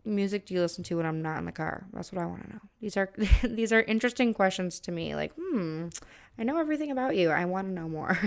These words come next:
<laughs> So having this book was really cool. Like, I'm just flipping through pages right now. Another question is, "What's the first thing you noticed about me?" I think this is such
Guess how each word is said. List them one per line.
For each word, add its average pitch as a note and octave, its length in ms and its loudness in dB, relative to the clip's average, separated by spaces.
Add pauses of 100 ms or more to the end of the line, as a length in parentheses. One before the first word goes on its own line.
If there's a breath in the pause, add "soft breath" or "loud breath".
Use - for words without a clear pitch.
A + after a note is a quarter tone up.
(100)
<laughs> B3 120 4 (340 loud breath)
So A3+ 280 6
having A3+ 480 4
this F#3+ 200 6
book F3+ 240 4
was F3+ 160 4
really D#3+ 260 4
cool. D#3 200 0
Like, D#3 200 2
I'm F3+ 120 0
just F3+ 160 -4
flipping F3 320 -2
through E3+ 140 -2
pages E3 400 0
right D3+ 140 0
now. C#3+ 280 -2 (580 loud breath)
Another G3 280 6
question F3+ 400 0
is, E3 220 0
"What's F#3 220 2
the C4 140 0
first F3+ 520 2
thing F3+ 220 2
you E3+ 100 2
noticed D#3 480 -4
about - 240 -2
me?" G3+ 200 -10 (260)
I G#3 120 0
think B3+ 240 0
this A3 200 0
is A#3+ 140 2
such - 400 0